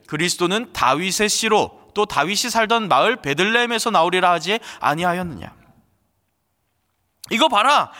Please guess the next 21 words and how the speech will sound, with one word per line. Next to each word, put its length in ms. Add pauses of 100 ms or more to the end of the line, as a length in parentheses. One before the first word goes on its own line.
(260)
성경에 460
그리스도는 500
베들레헴 500
출신이라고 560
써 160
있지 220
않느냐?" 600 (340)
아무리 360
능력이 440
있고 280
아무리 320
놀라운 400
일을 260 (180)
벌이는 440 (280)
말씀을 520
조-, 400
좋은 260
말씀을 340
전하는 360
사람이라고 560
해도 440